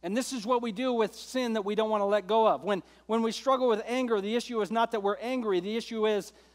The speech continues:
that we know what's best, and the sooner everybody figures it out, the better. I'll stop being angry when you all finally figure out that I'm right.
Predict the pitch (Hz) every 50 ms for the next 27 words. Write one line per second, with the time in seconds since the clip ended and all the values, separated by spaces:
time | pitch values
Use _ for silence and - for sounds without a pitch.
0 | _ _ - 202 202 196 226 254 269 262 254 240 240 233 - - 170 170 240 240
1 | 233 208 - - 214 196 196 190 - - - 254 262 254 247 233 240 233 240 226
2 | 226 220 220 214 - - - 254 226 208 226 208 165 185 190 196 220 254 233 202
3 | 180 - 170 180 151 220 226 226 226 202 160 120 - _ _ _ _ _ _ _
4 | _ - - 196 240 269 269 - - 262 254 254 247 254 254 247 240 233 233 233
5 | 240 233 220 208 190 190 196 196 196 208 233 247 240 240 220 - 247 233 233 226
6 | 214 - 220 220 202 220 214 214 208 208 214 202 185 175 170 175 185 190 170 120
7 | - _ -